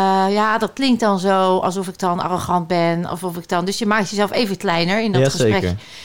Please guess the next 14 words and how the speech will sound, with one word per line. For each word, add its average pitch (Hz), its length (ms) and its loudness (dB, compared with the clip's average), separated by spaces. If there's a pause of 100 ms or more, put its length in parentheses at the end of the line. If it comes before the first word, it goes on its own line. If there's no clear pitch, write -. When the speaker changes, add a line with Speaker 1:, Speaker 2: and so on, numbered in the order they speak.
(140)
Speaker 1:
En 214 160 2
even 214 300 0
vooraf, 226 640 0
eh, 196 240 2
met 196 240 -2
toen 214 120 -2
je 190 60 2
binnenkwam 185 480 0
en 170 100 -2
even 180 240 -2
gezelligheid, 180 680 -2 (300)
toen 190 120 -2
hadden 254 200 2
we - 60 -6